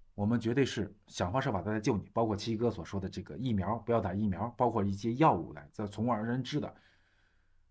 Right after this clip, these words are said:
没有害你们吧，对吧？那你们就，你们要觉得说他是在骗你们的话，你就直接去打疫苗就行了，使劲都打了，对吧？赶快让大家都去打，是不是？<clears throat> 那骗你，骗你们这个是什么意思呢？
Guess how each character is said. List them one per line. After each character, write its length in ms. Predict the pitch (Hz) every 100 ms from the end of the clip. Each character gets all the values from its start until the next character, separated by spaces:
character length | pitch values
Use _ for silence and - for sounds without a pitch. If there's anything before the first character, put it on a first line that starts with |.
| _
没 120 | 135
有 60 | 127
害 200 | - 143
你 100 | 101
们 100 | -
吧， 180 | - - _ _ _ _ _ _
对 80 | -
吧？ 180 | 180 160 - _
那 100 | 233
你 160 | 196 139
们 120 | 202
就， 100 | 208
你 380 | 160 185 156 143
们 100 | 208
要 160 | 190
觉 180 | 139 147
得 140 | 190 139
说 180 | 160
他 220 | 156 - 175
是 140 | 147
在 100 | 143
骗 340 | - 220 160
你 60 | 95
们 80 | 80
的 80 | 92
话， 160 | 104
你 80 | 104
就 100 | 143
直 140 | 151
接 100 | 175
去 120 | 202 180
打 160 | -
疫 100 | 131
苗 160 | 117 135
就 100 | 202
行 120 | -
了， 120 | - - _ -
使 220 | - 107
劲 100 | 147
都 100 | 220
打 200 | 233 -
了， 160 | - - _ _ _ -
对 100 | 175
吧？ 160 | 165 - _ _ _ _ _ _ -
赶 180 | 104 113
快 140 | 190
让 160 | 147 120
大 140 | 131
家 120 | 135
都 120 | 147
去 120 | 147 120
打， 140 | - - _ _
是 140 | - 131
不 60 |
是？ 200 | 113 98 101 _ _ _ _ _ _ _ _ _ _
<clears throat> 640 | 220 233 175 156 151 165 151
那 140 | 160
骗 240 | 160 190 113
你， 80 | 87 90
骗 200 | - 156
你 60 | 95
们 100 | 113
这 140 | 185
个 160 | 107 90
是 100 | 92
什 120 | 80
么 60 | 87
意 80 |
思 60 |
呢？ 60 | 98